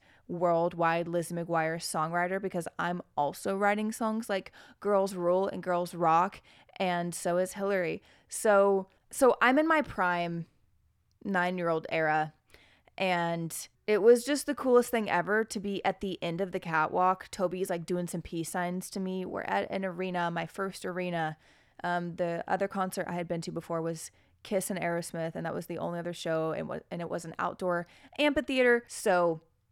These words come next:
this was the first time I really got to experience, you know, that. The feeling, <laughs> the feeling of the rumble of the feet in an arena.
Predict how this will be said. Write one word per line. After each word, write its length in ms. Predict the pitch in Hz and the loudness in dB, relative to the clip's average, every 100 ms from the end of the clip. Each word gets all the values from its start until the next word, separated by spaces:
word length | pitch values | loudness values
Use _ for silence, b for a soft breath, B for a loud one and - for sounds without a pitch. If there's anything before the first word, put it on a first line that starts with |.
| _ - | _ -10
this 260 | 190 214 247 | -4 -2 -2
was 180 | 262 | -4
the 120 | 269 269 | -2 -4
first 400 | - 208 202 - | -2 -2 -4 -8
time 260 | 202 190 | -6 -4
I 60 | 180 | -2
really 300 | 170 180 180 | -2 -2 0
got 240 | 170 - | -2 -4
to 120 | - | -8
experience, 1040 | 170 - - 175 175 170 160 160 - - - _ _ _ _ _ _ _ | -10 -10 -10 -6 -4 -4 -6 -8 -14 -16 -20 _ _ _ _ _ _ _
you 120 | - 180 | -10 -6
know, 240 | 147 165 - | -6 -10 -10
that. 320 | 175 196 180 - _ _ b b b b b b - | -4 -2 -2 -6 _ _ b b b b b b -6
The 100 | 180 | -6
feeling, 640 | - 202 202 180 180 160 - _ - | -2 0 2 2 -2 -8 -14 _ -8
<laughs> 920 | 226 - 214 - _ _ _ _ - | -6 -4 -6 -8 _ _ _ _ -14
the 360 | 180 165 180 175 | -12 -2 0 0
feeling 800 | - 226 247 202 160 143 143 - | -2 -4 -2 -2 -4 -6 -10 -10
of 420 | - 170 160 151 - _ _ _ _ - | -6 -4 -4 -8 -16 _ _ _ _ -14
the 260 | 170 170 175 | -6 -2 0
rumble 480 | 170 185 180 165 | 2 2 2 0
of 200 | 160 156 | 0 -6
the 100 | 175 | -8
feet 440 | 160 - 180 156 - | -10 -6 -6 -6 -6
in 120 | 170 170 | -8 -6
an 120 | 160 | -4
arena. 520 | 160 165 156 - | -4 -4 -4 -6